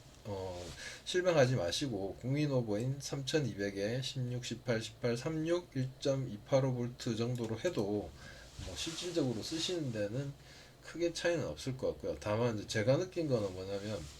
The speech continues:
어, 삼천사백 메가헤르츠를 했을 때 씨피유의 그 피비오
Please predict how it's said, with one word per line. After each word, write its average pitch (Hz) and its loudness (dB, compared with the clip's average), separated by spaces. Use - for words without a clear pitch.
어, 95 -6
삼천사백 160 4
메가헤르츠를 190 4
했을 120 -2
때 80 0
씨피유의 156 4
그 78 -8
피비오 202 4